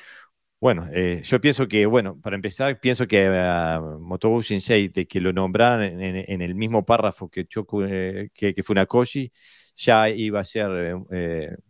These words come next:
un problema, porque él no se veía en absoluto en la misma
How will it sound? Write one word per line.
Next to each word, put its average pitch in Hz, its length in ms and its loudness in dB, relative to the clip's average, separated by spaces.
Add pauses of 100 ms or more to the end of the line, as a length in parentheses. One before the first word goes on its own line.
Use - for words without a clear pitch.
(360)
un 95 120 -12
problema, 101 480 2
porque 90 220 -6
él 104 80 -2
no 113 100 0
se 110 220 2
veía 110 320 4
en 104 80 0
absoluto 98 680 -2
en 90 160 -4
la 85 80 -2
misma 95 320 -4